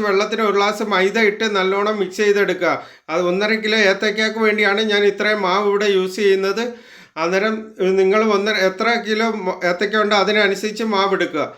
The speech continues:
അതേപോലെ തന്നെ മുട്ടയും ചേർക്കാവുന്നതാണ്. മുട്ട ന-, ചേർത്ത് കഴിഞ്ഞാൽ ഒന്നുകൂടെ ടേസ്റ്റ് കൂടുതൽ കിട്ടുന്നതാണ്. ഒരു മുട്ടയാണ് ചേർക്കേണ്ടത്. ഇത്ര ഒരു ഗ്ലാസ് മൈദയ്ക്ക് ഒരു മുട്ട ചേർക്കുക. അതേപോലെ തന്നെ ഏത്തയ്ക്ക എടുത്ത് രണ്ടായിട്ട് മുറിച്ച് മാവിലോട്ട്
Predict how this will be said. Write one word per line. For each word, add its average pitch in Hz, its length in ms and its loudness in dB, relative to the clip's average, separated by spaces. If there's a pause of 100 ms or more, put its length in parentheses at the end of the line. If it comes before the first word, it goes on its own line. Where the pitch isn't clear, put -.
(440)
അതേപോലെ 208 400 2
തന്നെ 208 180 0 (100)
മുട്ടയും 226 500 0
ചേർക്കാവുന്നതാണ്. 202 800 2 (120)
മുട്ട 180 180 -2 (140)
ന-, 180 160 0 (280)
ചേർത്ത് 190 260 -4
കഴിഞ്ഞാൽ 214 280 0
ഒന്നുകൂടെ 208 280 -2 (100)
ടേസ്റ്റ് 180 400 0
കൂടുതൽ 196 360 0
കിട്ടുന്നതാണ്. 170 580 -2 (1500)
ഒരു 226 180 4
മുട്ടയാണ് 233 480 2 (100)
ചേർക്കേണ്ടത്. 208 560 0 (240)
ഇത്ര 196 160 -4 (160)
ഒരു 202 160 0
ഗ്ലാസ് 233 360 2
മൈദയ്ക്ക് 226 400 0
ഒരു 214 140 0
മുട്ട 202 140 -4 (100)
ചേർക്കുക. 175 320 2 (440)
അതേപോലെ 208 380 0
തന്നെ 220 260 0
ഏത്തയ്ക്ക 220 460 0
എടുത്ത് 214 180 -4 (100)
രണ്ടായിട്ട് 208 480 0
മുറിച്ച് 214 300 -2 (100)
മാവിലോട്ട് 208 520 2